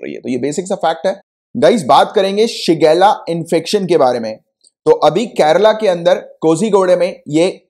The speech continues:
शिगेला इन्फेक्शन के छह केसेस सामने आए हैं।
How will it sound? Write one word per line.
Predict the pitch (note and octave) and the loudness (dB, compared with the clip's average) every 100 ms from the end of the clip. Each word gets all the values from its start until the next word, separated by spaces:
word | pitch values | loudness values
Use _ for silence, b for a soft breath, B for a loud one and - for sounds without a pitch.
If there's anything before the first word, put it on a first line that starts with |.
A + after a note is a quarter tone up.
| - | -12
शिगेला | - D3 D3+ D#3 G3 - | -4 0 0 2 2 0
इन्फेक्शन | D#3 D3+ D#3 - F3+ F3+ | -8 -4 -4 -2 -6 -6
के | - _ E3+ - | -14 _ -6 -6
छह | - G3 A3 | -4 2 2
केसेस | A3 F#3 F#3+ F#3+ | 2 -4 -4 -4
सामने | F3 C3+ C#3 | -2 -2 -2
आए | A#2 G#2+ | -6 -8
हैं। | - | -12